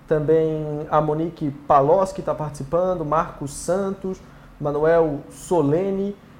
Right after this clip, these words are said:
E lembrar que quem quiser fazer uma pergunta, né, pro candidato, pode enviar lá através do nosso Facebook, que a gente lê aqui e manda pro ar. É, ô,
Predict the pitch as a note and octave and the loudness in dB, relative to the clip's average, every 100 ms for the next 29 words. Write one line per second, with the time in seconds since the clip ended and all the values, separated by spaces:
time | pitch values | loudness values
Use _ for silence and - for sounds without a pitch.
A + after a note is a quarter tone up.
0 | - - D#3+ D#3+ F3 E3 F3 G#3+ G#3 F#3+ | -18 -8 -4 -2 -2 0 -2 -2 -10 -10
1 | G3+ G#3+ G#3+ F#3+ F3+ E3 C#3 D#3 A3+ F#3+ | -8 -10 -8 -8 -8 -6 -8 -6 -6 -6
2 | F3+ D3+ C#3+ C#3 C#3 D3 C#3 C3 - - | -8 -6 -4 -4 -4 -6 -2 0 -2 -2
3 | F3 F3+ A3 G#3 G#3 G3 E3+ D#3 F3 F#3 | -4 -4 -10 -10 -6 -2 0 0 0 -4
4 | F#3 D#3 E3 E3 E3 F3 E3+ D3 C#3 - | -6 -6 -6 -10 -10 -12 -10 -8 -8 -10
5 | - - - - - F3+ D#3+ E3+ G3 F#3 | -18 -20 -20 -20 -10 -6 -6 -6 -8 -8
6 | - D#3+ F3 F#3+ F3 F3+ E3+ F3+ F#3 G3 | -4 -2 -2 -4 -8 -6 -4 -2 -2 0
7 | C#3 A#2+ - - - - - - F#3 G3+ | 0 -2 -6 -20 -20 -20 -20 0 4 6
8 | G#3 G#3 G#3 G#3 - - C#4 B3+ | 6 4 2 -2 -6 -2 0 -2